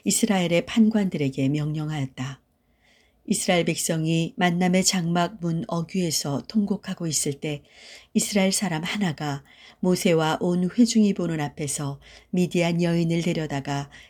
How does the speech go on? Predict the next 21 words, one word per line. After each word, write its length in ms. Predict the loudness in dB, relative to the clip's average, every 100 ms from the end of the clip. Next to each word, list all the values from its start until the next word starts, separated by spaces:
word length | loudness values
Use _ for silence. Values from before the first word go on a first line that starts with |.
| -2
일가 360 | 0 2 0
사람들에게 960 | 0 0 0 0 0 -4 -4 -4 -4 -4
인사를 480 | -2 -2 -2 -4 0
시켰다. 600 | -2 -2 -12 -8 -10 -10 _ _ _ _ _ _ _ _ _ _
아론의 360 | -4 0 0 0
손자이자 880 | 2 2 0 -4 -2 -2 -2 -4 _ _ _ -2
엘라잘의 680 | 0 2 2 2 0 0
아들인 480 | 0 -2 -2 -4 -4 -8 _ _
비느하스 720 | -2 0 2 -2 -2 -2 -2 -4
사제가 680 | -4 -6 -6 -8 -6 -8 -4
이것을 420 | 0 0 0 -2
보고 460 | -4 -4 -6 -6 _ _ _ _ -20 _ 4
회중 280 | 8 8
가운데서 560 | 8 2 -2 -4 -4 -2
일어나 480 | -2 -2 -2 -4 -8 _ _ _
창을 420 | -4 2 2 2 2
집어들고 800 | 0 -2 -4 -2 -2 -2 -2 -4 -18 -20 -10 4
그 180 | 6
이스라엘 480 | 8 4 4 -2 -2
사람을 480 | -4 -4 -4 -2 -2
뒤쫓아 640 | -2 -4 -4 -4 -4 -6